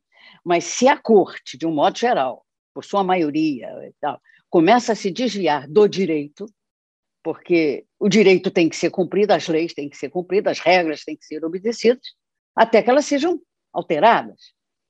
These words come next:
Mas você não pode dizer, "Essa eu cumpro, aquela eu não cumpro." Eu posso não gostar delas,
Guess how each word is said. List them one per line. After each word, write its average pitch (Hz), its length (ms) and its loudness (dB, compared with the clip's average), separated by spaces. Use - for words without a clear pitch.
Mas 147 200 -12
você 196 100 -6
não 269 140 -2
pode 233 240 0
dizer, 160 180 -2
"Essa 196 260 -2
eu 262 40 -10
cumpro, 254 340 -4
aquela 185 260 -2
eu 165 60 0
não 151 160 -4
cumpro." - 400 -8
Eu - 80 -14
posso 202 220 -2
não 254 120 2
gostar 254 540 0
delas, 135 300 -8